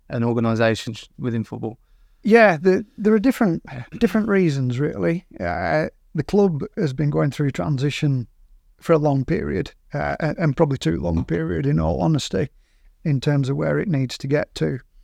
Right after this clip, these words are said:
Speaker 2: So what that then sort of breeds is the, the owners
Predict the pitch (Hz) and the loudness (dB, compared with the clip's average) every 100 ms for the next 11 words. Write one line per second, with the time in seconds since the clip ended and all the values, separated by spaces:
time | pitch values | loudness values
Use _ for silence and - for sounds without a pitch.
0 | _ _ - - _ _ _ _ _ - | _ _ -20 -20 _ _ _ _ _ -2
1 | 175 170 - 165 110 117 _ - - - | 2 2 2 2 2 0 _ -20 -20 -20
2 | - 165 170 156 139 - 156 143 139 160 | -2 4 4 4 2 2 2 2 0 -2
3 | _ 196 123 170 160 139 117 - 113 - | _ -12 0 4 4 2 -2 -10 -14 -8
4 | - 139 139 135 127 - 165 147 160 151 | -2 0 2 0 -4 -6 -4 -4 0 2
5 | 175 170 151 143 127 | 4 4 4 2 -2